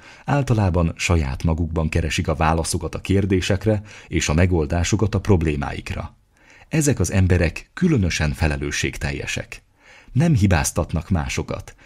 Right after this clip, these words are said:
és nem gyártanak kifogásokat, mikor valami kellemetlen dolog történik.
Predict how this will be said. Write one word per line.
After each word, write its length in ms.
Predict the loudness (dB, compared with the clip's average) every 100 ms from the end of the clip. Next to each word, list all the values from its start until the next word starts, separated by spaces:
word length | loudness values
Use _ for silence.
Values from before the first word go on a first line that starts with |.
| -20
és 320 | -2 -2 -2 0
nem 200 | 4 4
gyártanak 540 | 4 -2 0 2 2
kifogásokat, 800 | 0 0 2 0 0 0 0 0
mikor 320 | 0 0 -2
valami 280 | 2 2 2
kellemetlen 680 | -2 -2 0 -2 -6 -6 -6
dolog 260 | -4 -6 -6
történik. 680 | -10 -8 -8 -8 -8 -12